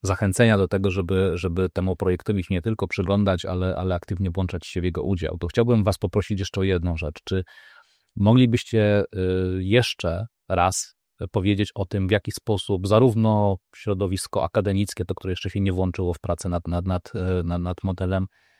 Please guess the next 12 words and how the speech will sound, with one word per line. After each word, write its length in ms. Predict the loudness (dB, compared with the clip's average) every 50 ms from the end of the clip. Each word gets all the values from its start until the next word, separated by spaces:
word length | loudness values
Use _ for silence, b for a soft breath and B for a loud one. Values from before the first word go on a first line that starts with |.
| _ _ _ _
ale 180 | 2 2 4 4
również 300 | 4 4 4 2 2 2
biznesowe 720 | 2 2 4 4 2 2 2 0 -2 0 0 -2 -2 -4 -4
może 800 | -2 0 2 2 4 4 4 4 4 4 2 2 4 2 0 0
kontrybuować 680 | 0 -2 -2 0 0 -2 0 2 2 2 4 2 0 0
do 120 | -2 -4 -4
tego, 260 | -2 -4 -2 -2 -2
żeby 180 | -2 -4 -4
ten 120 | -2 -2 0
model 260 | 0 0 0 -2 -4
się 140 | -4 -4 -4
rozwijał? 640 | -2 -2 -2 -2 -2 0 0 2 4 4 2 2